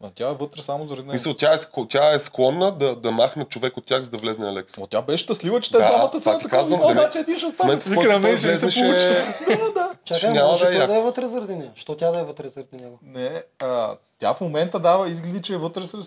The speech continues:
Speaker 1: заради него. И според мен е това, защото тя не гледа нищо от играта, като изключим, нали, битките, което реди. Абсолютно нищо друго не я интересува, освен Алекс.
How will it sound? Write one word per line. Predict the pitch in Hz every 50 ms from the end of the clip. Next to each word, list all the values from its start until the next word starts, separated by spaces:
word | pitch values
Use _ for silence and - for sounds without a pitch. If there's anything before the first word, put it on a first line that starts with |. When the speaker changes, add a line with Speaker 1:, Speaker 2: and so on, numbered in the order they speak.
| - - - - -
Speaker 1:
заради | 165 170 175 170 175 165 185 190 190 196 196 196 185
него. | 180 202 240 254 190 - _
И | - -
според | - - 123 120 113 101
мен | 107 110 110 113 123
е | 131 139 151
това, | 147 - - 165 180 208
защото | 185 139 - 156 151 -
тя | - 160
не | 175 180
гледа | 156 160 175 196 190
нищо | 170 160 160 - -
от | 220 214 -
играта, | 226 170 156 151 143 - 120
като | 110 _ -
изключим, | - - - 156 147 135 135
нали, | 135 131
битките, | 113 113 113 - _ _
което | - - 117 110 - 104
реди. | 95 110 127 _ _ _ _ -
Абсолютно | - - - 156 214 214 294
нищо | 285 302 - -
друго | 311 320 320 339
не | 302
я | 269 285
интересува, | 285 285 - 175 160 - 143 143 170 226 262 - _ _ _ -
освен | - - - 156 190
Алекс. | 214 220 202 - - -